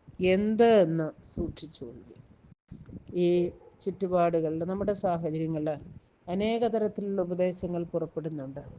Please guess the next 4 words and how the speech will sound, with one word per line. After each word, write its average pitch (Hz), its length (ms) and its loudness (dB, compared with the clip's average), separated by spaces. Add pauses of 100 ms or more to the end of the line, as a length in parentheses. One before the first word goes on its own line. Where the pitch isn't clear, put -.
(360)
അനേക 220 400 4
തരത്തിൽ 220 440 2
വചനങ്ങൾ 208 680 4 (480)
പലരും 196 480 2